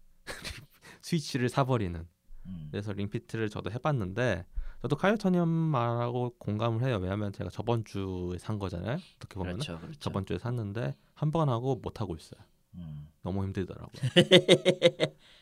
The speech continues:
Speaker 1: 어, 너무 힘들고 그리고 회사 일도 바쁘고 하다 보니까
Speaker 2: 음.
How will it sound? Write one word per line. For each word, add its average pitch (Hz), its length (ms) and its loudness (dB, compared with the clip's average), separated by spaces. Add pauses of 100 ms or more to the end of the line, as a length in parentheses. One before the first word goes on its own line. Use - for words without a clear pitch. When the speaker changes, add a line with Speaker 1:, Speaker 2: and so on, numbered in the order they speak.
(480)
Speaker 1:
어, 85 480 -6
너무 92 220 -6
힘들고 120 1000 -2 (800)
그리고 92 640 -4 (380)
회사 127 260 -2
일도 107 220 -2
바쁘고 98 480 -8
하다 117 180 -4
보니까 92 800 -4
Speaker 2:
음. 82 260 -12